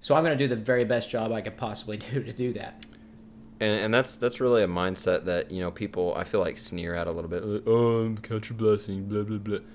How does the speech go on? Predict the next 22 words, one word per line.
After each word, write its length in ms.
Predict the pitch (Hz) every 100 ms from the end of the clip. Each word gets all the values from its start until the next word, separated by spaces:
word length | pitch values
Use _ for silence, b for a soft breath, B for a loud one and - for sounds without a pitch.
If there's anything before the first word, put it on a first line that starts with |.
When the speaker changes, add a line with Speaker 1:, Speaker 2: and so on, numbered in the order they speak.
| B
Speaker 2:
You 100 | 104
know 120 | 123
what? 260 | 131 139 -
If 160 | 131 131
you 80 | 175
truly 340 | - 170 160
do 160 | 110 117
count 260 | - 101 110
your 100 | 95
blessings, 540 | 92 - 110 110 -
seriously, 720 | - - 104 95 87 90 90 - B B B
sit 260 | - 139
down 260 | 139 123 120
and, 160 | 95 95
and 200 | 90 85
seriously 680 | - 135 143 151 147 147 139
consider 480 | 139 127 110 98 90
the 100 | 90
blessings 460 | 98 98 104 95
that 120 | 90
you 160 | 87 92
have. 320 | 87 87 87